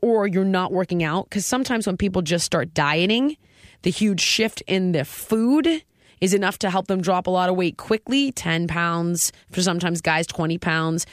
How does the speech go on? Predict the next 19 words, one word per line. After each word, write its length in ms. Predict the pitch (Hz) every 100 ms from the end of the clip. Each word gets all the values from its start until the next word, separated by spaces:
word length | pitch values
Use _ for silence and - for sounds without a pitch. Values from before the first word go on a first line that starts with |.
| - - -
but 260 | 190 185 180
they're 160 | 185
not 200 | 196 175
working 340 | 175 180 156 151
out. 400 | 151 220 - - _ _ -
Then 140 | 175
the 60 | 190
body 260 | 170 170 165
levels 340 | 165 165 170
out, 240 | 165 165 214
and 80 | 165
without 260 | 170 151
the 100 | 165
exercise, 580 | 156 - 180 202 202 220
their 120 | 165
calorie 360 | - 160 156 170
deficit 480 | 170 170 170 175 147
is 260 | 135 135 - _ _ _ _ _ _ _ -
minimal, 540 | 165 170 180 214 240